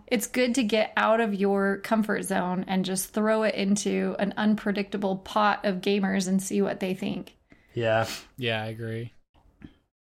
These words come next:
Speaker 2: It can kinda be nerve-wracking, um,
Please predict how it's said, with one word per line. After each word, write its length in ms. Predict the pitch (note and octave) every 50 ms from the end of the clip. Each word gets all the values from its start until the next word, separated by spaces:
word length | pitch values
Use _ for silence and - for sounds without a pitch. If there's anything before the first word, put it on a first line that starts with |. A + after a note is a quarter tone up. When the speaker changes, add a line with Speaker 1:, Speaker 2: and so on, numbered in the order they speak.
| _ _ -
Speaker 2:
It 100 | E3+ D#3+
can 140 | - A3 G3
kinda 240 | - G3 F#3+ F3
be 120 | D3 C#3 B2
nerve-wracking, 840 | A#2 A2+ A2+ A#2+ A#2+ A#2+ G#2+ G2+ G2+ G2 - A#2 A2 G#2+ G#2+ G2+ - - - _ _ _ _ _ _ _ _ _ _ _ _ _ -
um, 380 | A2+ G#2+ G#2+ G#2+ G#2 G#2 G2+